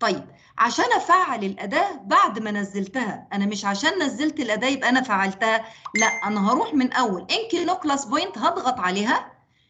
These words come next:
هنا المفروض إني أنا أدخل، هو دخلني عليها بشكل مباشر، هتدخل هنا من الحساب بتاعك، تعمل ساين إن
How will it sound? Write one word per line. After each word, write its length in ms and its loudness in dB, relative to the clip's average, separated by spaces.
هنا 360 2
المفروض 760 2
إني 240 2
أنا 180 2
أدخل، 400 -2
هو 220 -2
دخلني 480 -2
عليها 320 -2
بشكل 400 -4
مباشر، 500 -2
هتدخل 500 0
هنا 440 0
من 240 2
الحساب 760 -2
بتاعك، 560 0
تعمل 380 2
ساين 340 0
إن 140 -2